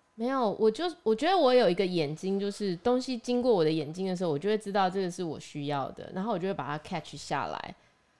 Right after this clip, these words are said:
然后等到它再度出现的时候，我就会马上有一个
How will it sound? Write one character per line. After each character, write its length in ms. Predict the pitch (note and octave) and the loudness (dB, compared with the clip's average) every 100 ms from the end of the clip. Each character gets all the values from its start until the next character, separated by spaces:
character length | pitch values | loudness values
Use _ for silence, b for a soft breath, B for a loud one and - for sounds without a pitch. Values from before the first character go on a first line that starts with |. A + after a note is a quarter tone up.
| _ | _
然 120 | G3+ | 2
后 80 | D4+ | 2
等 220 | D4+ F3 | 2 2
到 180 | A3+ A#3+ | 4 2
它 180 | - A#3+ | 0 -2
再 140 | B3+ | 0
度 200 | A#3+ A#3+ | 0 0
出 260 | G#3+ - A3 | -2 0 0
现 220 | A3 G#3+ | 2 0
的 100 | E3+ | 0
时 200 | E3 D3 | -2 -2
候， 100 | F3+ | 0
我 100 | F3 | 0
就 80 | E3 | 0
会 80 | G#3+ | 0
马 200 | F#3+ - | -2 -4
上 280 | F#3+ F3 D#3 | -6 -6 -6
有 220 | - D#3 | -6 -4
一 40 | D#3 | -2
个 280 | F3 D#3+ | 0 0